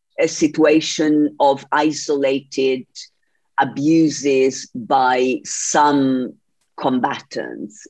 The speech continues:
because from the very first days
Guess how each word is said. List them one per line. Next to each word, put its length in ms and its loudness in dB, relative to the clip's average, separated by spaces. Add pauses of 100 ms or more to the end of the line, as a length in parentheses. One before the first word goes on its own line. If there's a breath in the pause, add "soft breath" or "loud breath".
(140)
because 840 2 (680)
from 460 2
the 220 2
very 320 4
first 560 -4
days 600 -2